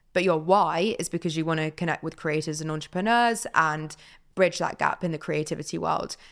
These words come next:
So that's the stuff you need to be talking about online, because that's the thing people connect to. People buy into your why, they don't buy into your what. So if you're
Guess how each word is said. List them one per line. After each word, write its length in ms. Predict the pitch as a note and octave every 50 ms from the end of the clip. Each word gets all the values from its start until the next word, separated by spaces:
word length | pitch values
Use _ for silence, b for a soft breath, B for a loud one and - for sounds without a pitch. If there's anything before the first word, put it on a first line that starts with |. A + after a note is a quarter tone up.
| B B B B B _ _ _ _ -
So 140 | - G#3+
that's 240 | G3+ G3+ F3+ - F3
the 80 | - D#3
stuff 240 | - - D3+ - -
you 60 | D#3+
need 100 | D3+ D#3
to 60 | -
be 100 | - -
talking 300 | - - D#3+ - - D#3+
about 200 | D#3 D#3+ D#3+ -
online, 380 | - D#3 D#3 D3+ D3+ D#3+ D#3+ -
because 300 | - E3+ - G3 F3+ E3+ E3+ E3
that's 300 | F#3+ F#3 G3 - - -
the 80 | G#3
thing 200 | G3 G3+ F#3+ F#3
people 260 | F3 - E3 - E3+
connect 380 | D#3+ - E3 E3+ D#3 - - _ -
to. 140 | - - -
People 320 | - - - G3 F#3+ G3+
buy 180 | F#3 F#3 E3+ E3+
into 220 | E3+ E3+ D#3+ - -
your 80 | E3 D#3
why, 300 | D#3 E3+ E3 E3 F3+ G3
they 120 | F#3+ F3 E3
don't 180 | E3 D#3+ -
buy 140 | - D#3+ D#3
into 240 | D3 D3 D3 - D#3
your 80 | D3+
what. 400 | D#3 D#3 D#3 D3 - - _ - B B B B B B B
So 300 | B - - F#3 F3 F3 -
if 220 | F#3+ G3 - -
you're 340 | G3 F3+ F3 E3+ E3+ E3